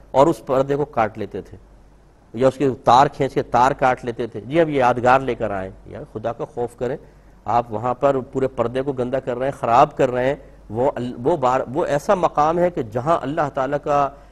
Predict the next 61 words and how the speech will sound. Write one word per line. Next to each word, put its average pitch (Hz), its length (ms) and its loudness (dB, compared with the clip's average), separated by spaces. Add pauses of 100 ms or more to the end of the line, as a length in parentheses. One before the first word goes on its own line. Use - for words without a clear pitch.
(140)
अ, 120 80 2
बारगाह 123 500 0
का 147 160 4
रोब 135 340 4
और 143 100 4
दबदबा 139 440 4
कल्ब 147 240 -2
पे 139 140 -8
तारी 131 260 -2
होना 131 200 -4
चाहिए, 127 340 -4
अपने 135 220 -6
गुनाहों 120 340 2
को 165 120 -4
इंसान 131 320 -4
याद 110 280 -2
करे 123 260 -2 (340)
और 123 100 6
आप 147 160 8
वो 143 80 -4
पर्दे 120 300 -2
काट 131 280 2
रहे 139 120 4
हैं। 139 120 -4 (240)
इसलिए 165 240 -4
फिर 160 120 -6
उसको 143 180 -4
ऊपर 143 240 -2
किया 139 240 0
गया 135 180 0
कि 131 100 -6
भाई 131 260 -6
इनके 123 360 -8
श-, - 100 -12 (260)
तो 127 80 -6
शर 123 240 -4
से 135 140 -4
ऐसे 127 200 -4
ही 135 60 -8
महफूज 107 320 -4
होगा 92 200 -6
ये 139 100 -2
पर्दा। 127 360 -2 (440)
तो 143 60 0
अगर 151 280 2
ये, 175 380 2
अ, 127 180 -2
हुक्म 143 360 -4
शरा 147 400 4
आम 151 420 4
कर 143 180 -2
दिया 143 200 -4
जाए 139 240 0
कि 123 120 -6
जैसी 123 380 -6
चाहे 156 340 2
आप 156 220 2
वहाँ 135 140 0
पर 135 180 -4
हरकत 127 320 -4
करें 135 320 -2